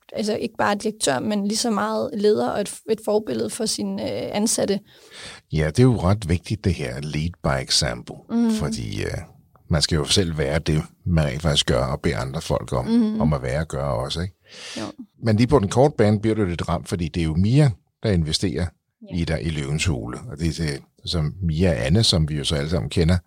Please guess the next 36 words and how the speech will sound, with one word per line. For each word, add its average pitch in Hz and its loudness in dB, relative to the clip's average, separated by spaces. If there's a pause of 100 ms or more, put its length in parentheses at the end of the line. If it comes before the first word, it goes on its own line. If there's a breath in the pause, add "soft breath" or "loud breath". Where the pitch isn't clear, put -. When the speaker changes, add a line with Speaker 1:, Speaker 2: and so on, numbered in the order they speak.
(120)
Speaker 1:
Ja. 220 0 (180)
Speaker 2:
Så - -4
alle - -2
sammen, - -4
det 73 -2
tror 60 -2
jeg, 50 -4
de - -6
fleste 55 -6
gør. 62 -4
Speaker 1:
Ja. 214 -12 (560 loud breath)
Speaker 2:
Ved, 90 4
hvem 73 2
jeg 78 0
taler 64 0
om. 57 -4
Så 101 2 (440)
lige 113 2
på 123 2
den 107 4
korte 147 4
bane 98 4
bliver 104 4
det 85 2
lidt 98 2
et 104 2
slag, - 2
ikke? 90 -8
Fordi 90 -4
du 90 0
har 113 4
jo 95 6
egentlig 87 4
også 90 2
valgt 95 2
Mia, 92 2